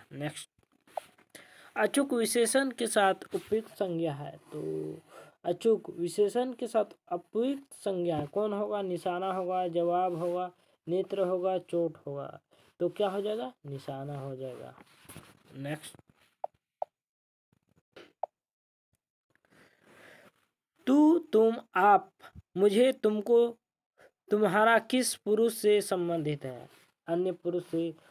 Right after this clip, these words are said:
उत्तम पुरुष से, मध्य पुरुष से, इनमें से कोई नहीं। तो इसका आंसर क्या हो जाएगा? ये मध्य पुरुष से है। नेक्स्ट, निम्नलिखित में सर्वनाम है, इसमें चारों ऑप्शन में कौन सा सर्वनाम होगा? मनुष्य,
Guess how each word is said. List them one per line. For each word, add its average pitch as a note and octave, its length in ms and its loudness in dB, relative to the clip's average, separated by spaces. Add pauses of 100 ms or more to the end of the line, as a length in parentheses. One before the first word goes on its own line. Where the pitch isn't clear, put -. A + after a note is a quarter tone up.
(140)
उत्तम F3+ 300 -4
पुरुष E3+ 320 -2
से, F3 220 -2
मध्य E3 320 -4
पुरुष E3 320 -4
से, F3 360 -4
इनमें D#3 300 -4
से D3+ 160 -10
कोई A#2 320 -10
नहीं। A2 240 -16 (400)
तो E3 220 0
इसका F3+ 320 -2
आंसर G3+ 300 -2
क्या G#3+ 140 0
हो G#3 100 2
जाएगा? A3 380 0 (1080)
ये F#3+ 120 0
मध्य E3+ 320 -2
पुरुष D#3 300 -4
से D3+ 180 -8
है। C3 300 -14 (260)
नेक्स्ट, D3+ 340 -10 (1500)
निम्नलिखित B3 540 2
में A3 340 0
सर्वनाम F3+ 640 2
है, D3 300 -6 (280)
इसमें B3 340 -4
चारों A3+ 360 4
ऑप्शन A3 280 -2
में A3 120 -4
कौन G#3+ 240 -4
सा A3 160 -2
सर्वनाम G#3 460 -2
होगा? G#3 220 -4
मनुष्य, F#3+ 600 -6